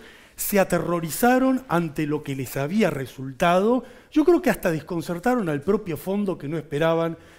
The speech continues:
que ellos vayan. El salario va a quince y la inflación a treinta. Broda, Fraga, otra gente dijo, "Miremos, tengamos abiertos los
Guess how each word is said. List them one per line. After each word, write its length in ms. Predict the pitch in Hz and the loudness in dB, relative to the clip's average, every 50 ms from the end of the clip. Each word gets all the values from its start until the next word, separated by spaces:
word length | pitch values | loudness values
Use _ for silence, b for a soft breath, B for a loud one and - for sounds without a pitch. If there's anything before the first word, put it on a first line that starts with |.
| B B | B B
que 100 | - 165 160 | -6 -6 -6
ellos 220 | 147 131 120 117 | -4 -6 -6 -2
vayan. 560 | 143 151 143 143 135 143 170 196 240 269 294 - - - - | 0 0 0 0 0 2 2 2 2 0 -2 -4 -8 -10 -6
El 100 | - 165 127 | -6 -6 -6
salario 680 | - - 151 151 170 185 202 208 214 214 220 220 214 B B B B B 151 | -6 -6 -4 0 2 2 2 2 0 -2 -2 -2 -4 B B B B B 2
va 120 | 196 196 | 2 2
a 100 | 180 165 | 2 2
quince 360 | - - 214 226 233 - - 180 | 0 -2 0 0 0 0 0 -2
y 40 | |
la 100 | 156 151 | -2 -2
inflación 360 | 147 135 131 151 143 151 170 156 | -4 -6 -6 -10 -8 -6 -6 -6
a 120 | 151 143 | -6 -6
treinta. 520 | 147 139 127 120 123 131 - - 135 131 _ b b b b b b b b | -8 -8 -10 -10 -10 -12 -12 -12 -12 -12 _ b b b b b b b b
Broda, 640 | 165 240 262 262 233 190 160 147 147 143 139 139 - | 2 4 4 6 4 2 0 -2 -4 -4 -6 -8 -10
Fraga, 500 | - - - 208 196 196 175 160 151 190 | -10 -2 2 4 6 6 6 4 2 0
otra 200 | 254 - - 254 | 0 0 -2 -2
gente 300 | - 277 269 269 220 214 | 0 0 0 0 0 0
dijo, 400 | 240 254 226 - 277 269 262 262 B B B B B | -2 -2 -2 -2 -4 -4 -4 -4 B B B B B
"Miremos, 800 | - 185 202 208 208 220 277 302 311 302 302 311 320 294 - - - - | -4 -2 0 0 2 4 4 4 4 4 2 2 2 0 -2 -8 -16 -10
tengamos 500 | 156 196 170 196 262 294 302 302 254 - | -10 -8 -2 2 2 4 4 2 0 -2
abiertos 460 | 185 180 185 226 277 294 277 - 254 | -4 -2 0 2 2 2 0 -2 -4
los 160 | - 160 160 | -4 -4 -6